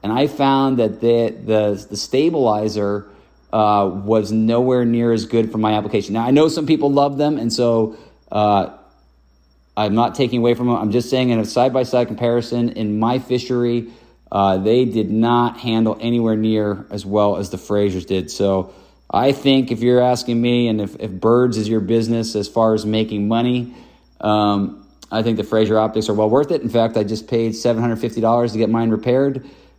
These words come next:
uh, half the price of another, a brand new pair of those Fujions, because I just wasn't overly impressed, to be honest.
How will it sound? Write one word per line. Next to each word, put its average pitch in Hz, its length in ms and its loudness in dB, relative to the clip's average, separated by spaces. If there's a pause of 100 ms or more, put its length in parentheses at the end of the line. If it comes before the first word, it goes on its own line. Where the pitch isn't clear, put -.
uh, 104 200 2
half 117 240 0
the 123 80 -2
price 123 360 0
of 117 80 -2
another, 120 380 2
a 113 200 -4
brand 117 260 -2
new 123 80 0
pair 120 260 2
of 113 60 0
those 113 200 -2
Fujions, 139 560 0
because 113 240 -2
I 107 100 0
just 127 260 -6
wasn't 135 500 -2
overly 123 680 -2
impressed, - 680 -4 (260)
to 95 100 -6
be 98 120 -2
honest. 104 380 -2